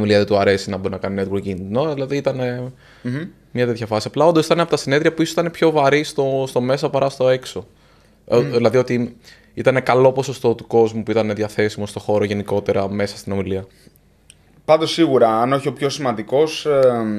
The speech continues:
Speaker 2: ξεκάθαρα είναι πάρα πολύ σημαντικός λόγος οι ομιλίες
Speaker 1: Μμμ.
Speaker 2: για να πας σε ένα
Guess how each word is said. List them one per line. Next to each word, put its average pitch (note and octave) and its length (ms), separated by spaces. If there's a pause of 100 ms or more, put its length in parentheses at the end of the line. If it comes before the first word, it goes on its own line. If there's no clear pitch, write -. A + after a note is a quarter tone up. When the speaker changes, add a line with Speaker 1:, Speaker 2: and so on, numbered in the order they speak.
(140)
Speaker 2:
ξεκάθαρα D3+ 560
είναι D#3 200
πάρα C#3 340
πολύ A2+ 140
σημαντικός G2 420
λόγος F#2+ 260
οι G#2+ 60
ομιλίες F#2 720 (120)
Speaker 1:
Μμμ. A2+ 120
Speaker 2:
για G#2 100
να G2+ 80
πας G2+ 220
σε - 100
ένα F2+ 400